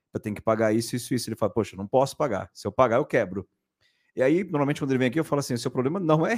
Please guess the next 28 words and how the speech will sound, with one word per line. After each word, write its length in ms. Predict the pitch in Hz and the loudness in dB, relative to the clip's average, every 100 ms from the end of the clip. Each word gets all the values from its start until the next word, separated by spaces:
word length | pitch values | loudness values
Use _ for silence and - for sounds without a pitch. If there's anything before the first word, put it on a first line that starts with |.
| 165 | 2
esse, 300 | 139 - - | 0 0 -6
pelo 180 | - 107 | -4 -2
amor 140 | 107 | -2
de 80 | 139 | 0
Deus. 180 | 123 101 | 0 0
O 20 | |
seu 80 | 104 | -2
problema 340 | 104 110 143 | -2 -2 -2
é, 80 | 101 - _ _ | -4 -8 _ _
vamos 340 | 87 127 214 202 | -2 0 0 -4
potencializar 1000 | - - - 139 - 117 104 95 117 117 | -2 -4 -2 -6 -2 0 0 4 2 2
os 200 | 98 92 | -2 -2
ganhos 280 | 107 110 | -2 -2
da 80 | 101 | -4
sua 180 | 95 95 | -6 -10
empresa, 440 | 90 87 120 104 87 | -6 -2 0 0 0
vamos 380 | 104 127 113 | 0 0 0
re-, 240 | 101 104 120 | 0 -2 -2
melhorar 420 | 110 117 101 107 143 | 0 2 4 4 2
o 60 | |
preço 440 | - 110 156 165 110 | 0 -2 -2 -2 -8
do 100 | 104 | -8
seu 140 | 110 | -8
produto, 520 | - 98 85 127 120 95 | -4 -4 -2 -4 -2 -4
vamos 240 | 110 131 | -4 -4
melhorar 320 | 123 117 117 | -2 0 2
a 60 | 113 | 2
margem." 600 | 101 123 156 127 92 | 0 2 2 0 -4